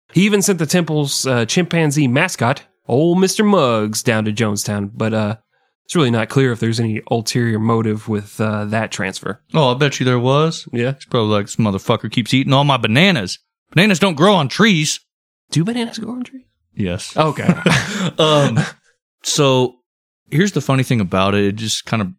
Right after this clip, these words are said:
Speaker 2: brought up something. Uh, we had watched that documentary
Speaker 1: Mm-hmm.
Speaker 2: the last time, uh, we recorded. And, you know, they had basically done all these propaganda pieces to make Jonestown look, you know, like some sort of tropical paradise and all that.
Speaker 1: Right.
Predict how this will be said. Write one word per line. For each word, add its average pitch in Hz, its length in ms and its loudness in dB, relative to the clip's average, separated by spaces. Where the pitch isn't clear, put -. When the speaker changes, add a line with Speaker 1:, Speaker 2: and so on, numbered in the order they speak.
Speaker 2:
brought 110 180 0
up 107 100 -4
something. 104 360 0
Uh, 92 340 -2
we 120 180 0
had 127 80 2
watched 113 240 0
that 101 160 -2
documentary 95 840 -2
Speaker 1:
Mm-hmm. 127 260 -2
Speaker 2:
the 104 100 -8
last 98 380 -2
time, 92 480 -2
uh, 101 160 -6
we 98 140 -4
recorded. 95 560 -2
And, 110 540 0
you 135 80 0
know, 127 140 2
they 131 100 2
had 143 200 -2
basically 156 420 -2
done 110 180 0
all 104 80 0
these 92 160 -4
propaganda 101 680 -2
pieces 87 540 -10
to - 100 -6
make 98 200 -2
Jonestown 107 680 -2
look, - 340 -4
you 104 100 -6
know, 90 160 -2
like 87 240 -6
some - 380 -4
sort 98 200 -4
of 87 100 -6
tropical 101 400 -2
paradise 92 580 -2
and 95 80 -2
all 90 120 -2
that. 107 280 -2
Speaker 1:
Right. 117 220 0